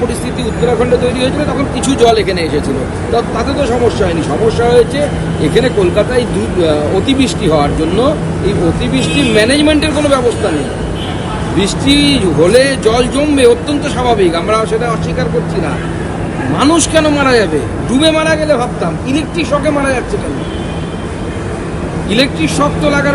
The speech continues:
কথা না। আপনি, জল জমতেই পারে, আমার বাড়িতেও জল জমতে পারে, আপনার বাড়িতেও জল জমতে পারে অতিরিক্ত বৃষ্টি হলে সাময়িকভাবে, তারপরে সেই জল নেমে যাবে নির্দিষ্ট সময় অন্তর। সে কাজ করছে না কেন?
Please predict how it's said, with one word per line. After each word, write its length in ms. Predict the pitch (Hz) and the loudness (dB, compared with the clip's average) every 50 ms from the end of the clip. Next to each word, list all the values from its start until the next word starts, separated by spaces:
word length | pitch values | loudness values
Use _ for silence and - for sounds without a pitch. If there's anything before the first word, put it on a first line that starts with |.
| - 277 | 0 0
কথা 200 | 254 220 233 214 | 0 0 0 0
না। 80 | 180 | 0
আপনি, 420 | 156 147 139 - - 233 254 254 214 165 | 0 -2 -2 -2 -2 -2 -2 0 0 0
জল 260 | 165 180 214 262 277 | 0 2 2 2 2
জমতেই 360 | 247 285 294 302 294 339 320 | 2 2 2 2 2 0 0
পারে, 260 | - 285 262 208 185 | 2 2 2 2 2
আমার 220 | 180 208 240 269 262 | 2 2 0 0 2
বাড়িতেও 260 | 262 262 262 262 254 | 2 0 0 0 0
জল 200 | 247 247 240 226 | 2 2 4 4
জমতে 260 | 226 220 - - 226 | 4 4 2 2 0
পারে, 140 | 214 214 208 | 0 0 0
আপনার 220 | 202 196 220 233 | 0 0 -2 -2
বাড়িতেও 260 | 233 226 226 220 226 208 | 0 0 2 2 2 4
জল 160 | 208 202 190 | 2 2 0
জমতে 360 | 175 185 - - - - - - | 0 -2 -2 -2 -2 -2 -4 -2
পারে 180 | - - 466 523 - - - - - | -2 -2 -2 -2 -2 -4 -4 -2 0
অতিরিক্ত 400 | 196 - 247 240 240 - - 226 | 0 0 0 0 -2 0 2 2
বৃষ্টি 340 | 202 202 185 - - 190 | 2 2 0 -2 0 2
হলে 180 | 170 160 147 139 127 - - - - - | 4 4 4 2 -2 -4 -4 -4 -4 -2
সাময়িকভাবে, 640 | - 285 294 302 302 - - 175 - 165 156 - - - | 0 4 4 4 4 4 2 2 0 0 0 0 -2 -2
তারপরে 280 | - 233 247 254 254 247 | -2 0 0 0 0 0
সেই 220 | 220 208 226 240 233 202 | 0 0 0 2 2 2
জল 160 | 220 226 233 240 | 2 2 2 2
নেমে 200 | 240 233 226 202 | 0 2 2 2
যাবে 260 | 180 170 160 156 151 - - 160 165 156 185 | 0 0 0 -2 -2 -4 -4 -4 -4 -2 0
নির্দিষ্ট 360 | 202 208 185 - 220 - 151 | 0 0 0 -2 -2 -2 -2
সময় 380 | 147 - 190 185 180 175 165 156 | -2 -2 0 -2 0 0 0 0
অন্তর। 540 | 147 139 - 135 127 - - - - - | 0 -2 -2 -4 -4 -6 -6 -6 -6 -4
সে 80 | - 240 | -4 -2
কাজ 300 | 240 - 254 269 277 - - | -2 0 0 0 -2 -2 -2
করছে 220 | 302 285 - 285 | -2 0 0 0
না 60 | 277 | 2
কেন? 140 | 262 240 226 | 2 2 0